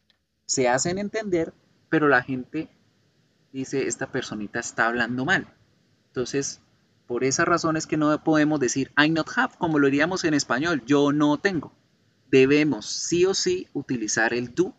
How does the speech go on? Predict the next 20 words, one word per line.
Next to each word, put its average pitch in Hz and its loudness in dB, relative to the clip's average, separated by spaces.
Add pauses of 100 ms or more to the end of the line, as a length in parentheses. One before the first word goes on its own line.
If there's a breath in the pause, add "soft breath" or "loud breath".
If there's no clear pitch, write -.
(220)
o 127 -6
utilizar 107 -6
el 98 -8
das. - -2 (1080)
¿Que 170 2
por 160 0
qué 165 2
do 175 2 (200)
con 180 -2
uno, 165 -2
por 131 -4
qué 135 0
das 135 0
con 151 -4
el 139 0
otro? 143 -4 (520)
Por 147 2
ahora, 131 0 (1400)
porque 113 -4
sí. - -8